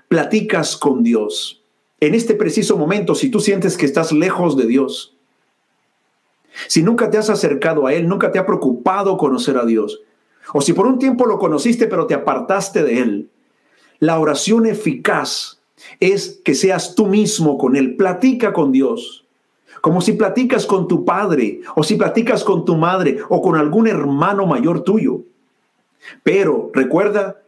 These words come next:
que Él no es un ser humano, Él es Dios y no tiene comparación. Solamente acércate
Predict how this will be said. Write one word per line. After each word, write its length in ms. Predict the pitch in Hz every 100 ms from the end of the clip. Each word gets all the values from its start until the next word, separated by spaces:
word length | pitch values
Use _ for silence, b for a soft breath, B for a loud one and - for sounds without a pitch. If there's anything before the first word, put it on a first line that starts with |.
| _
que 160 | 160 151
Él 80 |
no 80 | 151
es 120 | 143
un 100 | 160
ser 180 | 143 147
humano, 460 | 135 139 117 101 - _
Él 180 | 151 156
es 180 | 143
Dios 260 | 151 165 151
y 40 |
no 120 | 143 139
tiene 300 | 147 139 127
comparación. 640 | 123 123 127 120 - 123
Solamente 460 | 120 208 220 240 233
acércate 680 | - 202 214 208 196 180